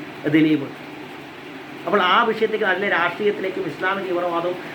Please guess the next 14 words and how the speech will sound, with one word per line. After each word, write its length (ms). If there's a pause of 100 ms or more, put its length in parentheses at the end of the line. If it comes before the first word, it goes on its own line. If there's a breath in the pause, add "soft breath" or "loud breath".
(140 loud breath)
അത് 160
സൃഷ്ടിക്കുന്ന 520
തീവ്ര 200
ഹൈന്ദവതയും 540
എല്ലാം 220
അല്ല 180
നമ്മൾ 200
ചർച്ച 220
ചെയ്യും. 160
നമ്മുടെ 200
വിഷയം 340 (440)
എങ്ങനെയാണ് 800
ബി 180
ജെ 160